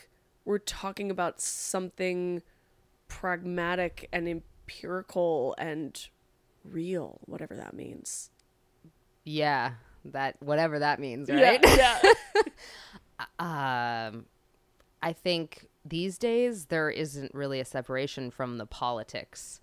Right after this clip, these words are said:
Speaker 1: Mm-hmm.
Speaker 2: And I think that's a necessity right now because
Speaker 1: Yeah.
Speaker 2: you can't exist outside this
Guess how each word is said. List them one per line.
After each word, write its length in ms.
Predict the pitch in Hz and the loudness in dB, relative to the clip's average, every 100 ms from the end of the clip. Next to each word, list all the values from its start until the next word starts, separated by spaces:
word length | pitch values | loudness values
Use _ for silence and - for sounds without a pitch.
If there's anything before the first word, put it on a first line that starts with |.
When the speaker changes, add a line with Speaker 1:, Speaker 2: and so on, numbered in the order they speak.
| - | -8
Speaker 1:
Mm-hmm. 260 | 214 180 | -6 -4
Speaker 2:
And 240 | 196 202 156 | -4 -4 -4
I 120 | 147 | -6
think 200 | 147 135 | -6 -6
that's 280 | 131 - - - | -6 -8 -12 -10
a 60 | |
necessity 680 | 143 120 - 123 - 117 - | -8 -10 -8 -10 -10 -16 -18
right 240 | 104 101 - | -16 -16 -16
now 340 | 101 - 143 - - | -16 -14 -16 -18 -10
because 100 | 185 | -6
Speaker 1:
Yeah. 160 | 185 | -4
Speaker 2:
you 140 | 151 143 | -6 -12
can't 420 | - 143 123 113 - _ - | -12 -10 -10 -12 -18 _ -16
exist 500 | 139 135 127 - 107 | -14 -10 -10 -8 -8
outside 640 | 120 - - 117 110 110 143 _ - | -8 -8 -8 -6 -6 -10 -18 _ -10
this 580 | 113 - - - - | -10 -10 -16 -20 -20